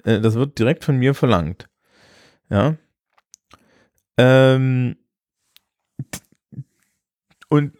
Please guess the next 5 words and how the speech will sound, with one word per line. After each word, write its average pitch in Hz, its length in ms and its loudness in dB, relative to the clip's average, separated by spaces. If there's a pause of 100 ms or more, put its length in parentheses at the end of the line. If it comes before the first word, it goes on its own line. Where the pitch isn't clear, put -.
(200)
und 139 380 -6 (720)
da 175 320 2
ist - 340 -2
die 147 80 0
Sache, 123 480 0